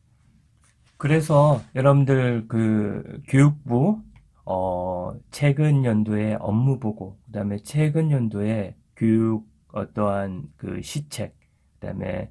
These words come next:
여러분들이 대구교육청을 하고 싶다 그러면 대구교육청에 이천이십일 년 업무 보고 혹은 교육과정 또는 어떤 수업, 뭐 이러한 아주 주요 시책들의 핵심적인 내용들을 좀 파악을 해보시면 좋겠어요.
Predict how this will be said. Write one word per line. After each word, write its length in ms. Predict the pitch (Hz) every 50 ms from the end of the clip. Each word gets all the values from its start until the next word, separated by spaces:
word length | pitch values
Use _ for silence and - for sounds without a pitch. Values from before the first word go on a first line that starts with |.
| - _ -
여러분들이 840 | - 107 107 113 107 110 110 110 113 110 107 107 107 104 104 - -
대구교육청을 720 | - 110 113 113 120 117 120 117 117 113 - 120 110 104 104
하고 180 | 117 117 131
싶다 520 | 117 - - _ _ - 113 113 123 135 135
그러면 460 | - 104 104 101 104 120 147 151 147 -
대구교육청에 960 | 107 110 107 110 110 107 107 101 - - - 98 95 98 110 135 170 156 - - _ _ _
이천이십일 800 | - 110 110 - - 123 113 104 98 98 95 - - 95 95 95 95
년 180 | 98 95 - -
업무 360 | - 101 104 117 127 139 139 117
보고 360 | 113 104 - 92 - - - _ _ _ _ _ -
혹은 480 | 113 107 113 110 107 107 104 104 107 - - _ _ _ _ _ _
교육과정 800 | - 123 123 123 120 - - 117 110 110 113 110 107 107 107 -
또는 420 | - 110 104 104 107 113 123 127 - - _ _ _ _ _
어떤 380 | 92 95 90 - - 101 98
수업, 440 | 104 - - - 135 127 104 - - _ _ _ _ _ _ _ _ _
뭐 240 | _ - - 87 175
이러한 540 | - - 113 120 117 113 113 113 107 107 - - _ _ -
아주 260 | - 92 98 95 92
주요 280 | - - 117 113 110 107
시책들의 840 | 107 - - - - - 160 151 - _ _ 139 135 135 127 131 127
핵심적인 600 | - 151 147 - - 165 160 156 156 151 156 139
내용들을 560 | 107 101 110 113 113 107 107 107 107 104 104
좀 160 | - 110 104 107
파악을 520 | - - - 151 151 147 151 139 127 120 120
해보시면 560 | 147 147 160 151 147 143 147 - 123 120 113
좋겠어요. 540 | 107 117 - - 110 107 - - 87 85 -